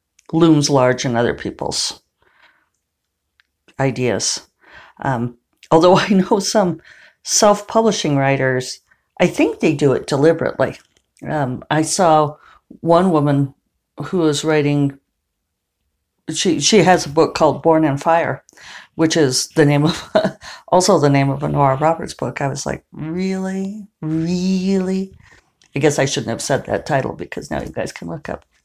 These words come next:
who it was. But, I mean, I suppose that she could have done it by innocent accident, but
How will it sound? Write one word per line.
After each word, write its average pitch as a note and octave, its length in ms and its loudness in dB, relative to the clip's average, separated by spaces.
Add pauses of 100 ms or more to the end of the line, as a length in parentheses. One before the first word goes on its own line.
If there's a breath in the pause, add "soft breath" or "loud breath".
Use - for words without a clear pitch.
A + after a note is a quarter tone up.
(120)
who - 180 -6
it - 100 -12
was. D#3 360 -8
But, - 300 -10 (560 loud breath)
I E3+ 80 4
mean, D#3+ 120 4
I D#3 80 2
suppose D3+ 500 -2
that A#2 160 -2
she - 140 -4
could - 200 -8
have A#2+ 140 -10
done C3+ 180 0
it - 180 -6 (200)
by D3 200 2
innocent D3+ 540 -2
accident, D3 640 -4
but - 260 -6